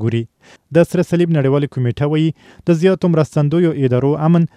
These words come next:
د نړیوالو ځواکونو لخوا برابر سوی و، خو په دوه زره څوارلسم میلادي کال کې چې دغه ځواکونه له افغانستان څخه وځي، د دغو مؤسسو خوندیتوب به له خطر سره مخامخ سي. د دې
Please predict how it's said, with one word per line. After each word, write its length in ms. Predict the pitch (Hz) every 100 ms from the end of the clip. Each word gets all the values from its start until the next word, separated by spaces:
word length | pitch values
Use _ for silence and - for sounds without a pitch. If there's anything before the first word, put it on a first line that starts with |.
| _
د 100 | 151 147
نړیوالو 540 | 143 143 156 156 143
ځواکونو 380 | 123 139 - 175 139
لخوا 200 | - 123
برابر 300 | 113 110 107 -
سوی 180 | 113 110
و، 160 | 110 107
خو 160 | - 117
په 220 | - 120
دوه 160 | 110 110
زره 160 | 113 113
څوارلسم 380 | 117 110 - 113
میلادي 240 | 110 110 -
کال 120 | 147
کې 120 | - 139
چې 300 | 139 135 _ _ -
دغه 240 | 196 202 160
ځواکونه 360 | 160 - 170 143
له 80 | 117
افغانستان 440 | 120 120 165 175
څخه 240 | - - 143
وځي، 220 | 147 156 - - -
د 120 | 165 190
دغو 180 | 196 165
مؤسسو 400 | 139 135 - 156
خوندیتوب 580 | 143 123 117 - 160 139
به 100 | 139 131
له 120 | -
خطر 260 | 131 160 120
سره 180 | 113 110
مخامخ 420 | - 113 110 -
سي. 140 | - 110
د 480 | - _ - - 156
دې 160 | 175